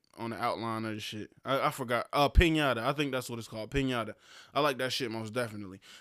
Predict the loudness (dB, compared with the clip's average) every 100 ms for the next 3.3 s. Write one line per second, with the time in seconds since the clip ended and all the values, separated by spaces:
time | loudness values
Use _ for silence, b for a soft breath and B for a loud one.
0 | B -12 -12 -2 2 2 0 -2 -4 0
1 | 2 4 4 4 0 2 4 2 0 -4
2 | -4 -4 0 2 2 0 0 -4 2 2
3 | 2 4 4